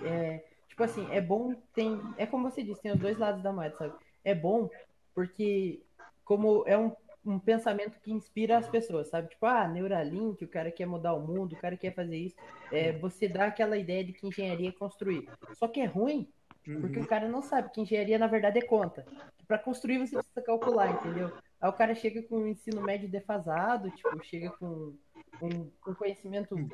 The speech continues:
Speaker 1: defasado e, tipo,
Speaker 2: Eu
Speaker 1: se
Speaker 2: entendi,
Speaker 1: arrepende
Speaker 2: eu acho que eu
Speaker 1: e é
Speaker 2: entendi
Speaker 1: meio que
Speaker 2: sua
Speaker 1: uma
Speaker 2: pergunta
Speaker 1: armadilha, sabe?
Speaker 2: inicialmente de
Speaker 1: Vejo
Speaker 2: uma outra
Speaker 1: bem
Speaker 2: forma. Eu tinha entendido,
Speaker 1: os dois lados.
Speaker 2: é, que você tinha perguntado se a visão que o advogado tem, baseado nesse estereótipo aí do Harvey Specter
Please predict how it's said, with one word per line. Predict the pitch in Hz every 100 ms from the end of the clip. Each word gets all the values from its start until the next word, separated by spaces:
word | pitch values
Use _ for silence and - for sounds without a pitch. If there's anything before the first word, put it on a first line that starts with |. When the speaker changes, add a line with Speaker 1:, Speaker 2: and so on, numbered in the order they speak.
| 156
Speaker 1:
defasado | 175 208 185 170 165 202 233
e, | 214
tipo, | 196 - - 196 - -
Speaker 2:
Eu | 160
Speaker 1:
se |
Speaker 2:
entendi, | 220
Speaker 1:
arrepende | 226 - 175 190 233
Speaker 2:
eu | 254
acho | 190 226
que |
eu | 196
Speaker 1:
e |
é |
Speaker 2:
entendi | 202 180
Speaker 1:
meio | 185
que | 180
Speaker 2:
sua |
Speaker 1:
uma | 208
Speaker 2:
pergunta | 202 226 185 170
Speaker 1:
armadilha, | 165
sabe? |
Speaker 2:
inicialmente | 156 165 143 131 165 170 160
de | 165
Speaker 1:
Vejo | 190
Speaker 2:
uma | 220 190
outra |
Speaker 1:
bem | 190 127
Speaker 2:
forma. | 120
Eu | 117
tinha | - 143
entendido, | 143 135 151
Speaker 1:
os | 160
dois | 220 269
lados. | - - - -
Speaker 2:
é, | 143 135 131 120
que | - - -
você | 139 139
tinha | 147
perguntado | 147 139 135 - 165 160 -
se | - 165 151 127
a | 143
visão | 147 143 175 240
que | - 240 190
o | 170 160
advogado | 156 151 147 147 147
tem, | - 131
baseado | 131 139 151 151 190 160
nesse | 151 - 147
estereótipo | 139 - 135 131 135 - 131
aí |
do | 131
Harvey | 135 131 127
Specter | - - -